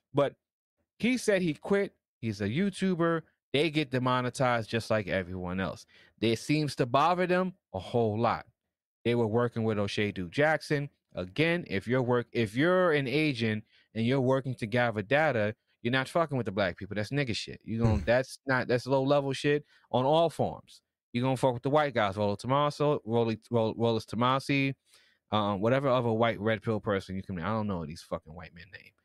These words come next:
Speaker 1: but <laughs> I really don't. But <laughs> all I know is Rollo Tomasi. So pick all the, pick, pick all those guys, right?
Speaker 2: Okay.
Speaker 1: So I just think they're just, you know, they're popular red pill podcasters who are on YouTube shit list now.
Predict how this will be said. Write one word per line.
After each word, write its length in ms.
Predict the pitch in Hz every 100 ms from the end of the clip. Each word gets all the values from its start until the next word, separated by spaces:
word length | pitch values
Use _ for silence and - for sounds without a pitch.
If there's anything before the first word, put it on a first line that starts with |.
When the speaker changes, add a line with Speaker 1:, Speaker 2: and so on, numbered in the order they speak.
| _ - -
Speaker 1:
but 320 | 127 147 135 - _ _ _
<laughs> 120 | - - - - - - - _ -
I 60 | - 143
really 280 | 147 113
don't. 400 | 90 107 110 - - - - -
But 140 | 240
<laughs> 1500 | - - - - - - 453 - 440 - 480 - - - - -
all 160 | 196
I 60 | 185
know 160 | 175 151
is 80 |
Rollo 220 | 131 127 117
Tomasi. 540 | 110 95 57 - -
So 140 | 113 110
pick 260 | 180 185
all 180 | 165 156
the, 160 | 139 113
pick, 260 | 185 -
pick 180 | - 190 -
all 240 | 135 117
those 100 | 107
guys, 200 | - - -
right? 160 | 147 - _ -
Speaker 2:
Okay. 260 | - 90 - -
Speaker 1:
So 400 | 220 208 185 - _ _ _ _ _ 349
I 140 | 370
just 260 | 294 240 -
think 240 | 214 185
they're 160 | 185 196
just, 300 | 180 180 -
you 100 | 202
know, 180 | 180 151
they're 180 | 156
popular 640 | 147 185 190 190 185 175 156
red 320 | 131 151 151
pill 240 | 156 151
podcasters 960 | 135 139 131 - 123 120 - 117 113 113 _ _ _ _ -
who 100 | 143
are 100 | 123
on 220 | 139 135
YouTube 400 | 120 117 - 107
shit 300 | - 120 -
list 220 | 71 -
now. 180 | 85 50